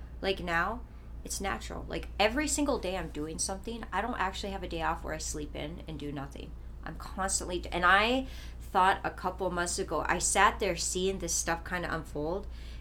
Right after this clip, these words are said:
and I had a panic attack before I started the Cashwise job. I was like, "God, there's no way you can expect me to do this." And then I took on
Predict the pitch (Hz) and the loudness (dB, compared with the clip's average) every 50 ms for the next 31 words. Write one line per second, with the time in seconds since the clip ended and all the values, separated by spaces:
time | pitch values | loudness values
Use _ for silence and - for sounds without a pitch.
0 | - - 170 170 208 240 233 - - - 127 139 - - - - - - 123 123 | -6 -4 -2 0 0 0 -2 -4 -4 -4 -4 -4 -4 -6 -6 -8 -8 -8 -6 -8
1 | - - 139 147 - - 147 143 143 - - 147 147 147 143 139 131 123 - - | -8 -8 -8 -8 -6 -6 -6 -6 -4 -4 -4 -2 -2 -2 -2 -2 -4 -6 -8 -12
2 | - - - - - - - - - - - - - - - - - - - - | -12 -14 -14 -14 -14 -12 -12 -12 -10 -10 -10 -10 -10 -10 -10 -10 -10 -10 -10 -10
3 | - - - 185 165 165 - - - - - - - - - - - - - - | -10 -8 -6 -6 -6 -4 -6 -6 -6 -6 -6 -6 -6 -6 -6 -8 -10 -10 -10 -8
4 | - 160 160 160 - 170 160 147 143 143 - - - - - - - - - 180 | -6 -4 -4 -4 -2 -2 -2 -2 -2 -4 -6 -10 -14 -12 -12 -12 -10 -8 -4 -2
5 | 180 160 143 143 - - 160 160 160 165 - 185 180 180 180 185 180 185 175 170 | -2 -2 -2 -4 -6 -4 -4 -2 -2 -2 -4 -4 -6 -6 -4 -4 -2 -2 0 0
6 | 165 160 160 156 - 165 160 147 - - - - 175 175 - - 165 156 143 151 | 0 -2 -4 -6 -6 -8 -8 -8 -6 -6 -4 -4 -4 -4 -4 -6 -6 -6 -6 -6
7 | 135 - 165 170 175 170 143 139 135 - - - 151 160 165 165 160 160 156 - | -6 -4 -2 -2 -2 -2 -2 -4 -4 -6 -6 -6 -6 -4 -4 -2 -2 -2 -4 -4
8 | - - 156 - - 143 147 143 139 135 | -6 -8 -8 -4 -4 -2 -2 -2 -4 -6